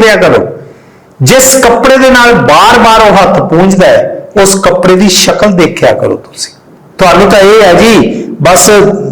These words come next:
ਪੰਜ ਚਾਰ ਗੋਲ ਗੱਫੇ ਪਲੇਟ ਵਿੱਚ ਰੱਖ ਕੇ ਦੇ ਦਿਓ, ਚਲੋ ਜੀ। ਉਹ ਭਾਈ, ਤੁਸੀਂ ਉਹ ਗੋਲ ਗੱਫਿਆਂ ਦਾ ਆਨੰਦ ਨਹੀਂ, ਤੁਸੀਂ ਤਾਂ ਢੇਰ ਸਾਰੀਆਂ ਬਿਮਾਰੀਆਂ ਲੈ ਕੇ ਆਪਣੇ ਘਰੀ ਜਾ ਰਹੇ ਹੋ, ਢੇਰ ਸਾਰੀਆਂ ਬਿਮਾਰੀਆਂ।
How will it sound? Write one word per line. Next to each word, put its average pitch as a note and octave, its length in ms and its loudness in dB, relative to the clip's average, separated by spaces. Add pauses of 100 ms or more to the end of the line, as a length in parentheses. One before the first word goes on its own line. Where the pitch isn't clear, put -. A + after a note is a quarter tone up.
(320)
ਪੰਜ F#3 260 0
ਚਾਰ G3+ 140 2
ਗੋਲ F3 300 2
ਗੱਫੇ F#3+ 320 2
ਪਲੇਟ F3+ 280 2
ਵਿੱਚ F3+ 220 0
ਰੱਖ D#3+ 240 0
ਕੇ E3 100 2
ਦੇ C#3 200 2
ਦਿਓ, E3+ 260 2
ਚਲੋ C#3+ 260 2
ਜੀ। A#2 240 0 (480)
ਉਹ E3 120 -2
ਭਾਈ, F3 300 2
ਤੁਸੀਂ F#3 400 2
ਉਹ E3+ 200 2
ਗੋਲ D3+ 480 2
ਗੱਫਿਆਂ D#3+ 280 0
ਦਾ D#3+ 100 2
ਆਨੰਦ C#3+ 400 0
ਨਹੀਂ, F#3+ 200 0
ਤੁਸੀਂ E3 300 -2
ਤਾਂ G3+ 300 0 (340)
ਢੇਰ G#3+ 440 4
ਸਾਰੀਆਂ G3 600 2
ਬਿਮਾਰੀਆਂ C#3+ 760 2
ਲੈ B2+ 240 2
ਕੇ C3 260 0
ਆਪਣੇ F3 580 -2 (460)
ਘਰੀ A2+ 300 0
ਜਾ F#2 220 -2
ਰਹੇ G2+ 280 -4
ਹੋ, G#2 60 -14 (320)
ਢੇਰ C#3 220 2
ਸਾਰੀਆਂ C#3 500 -2
ਬਿਮਾਰੀਆਂ। G#2 540 -10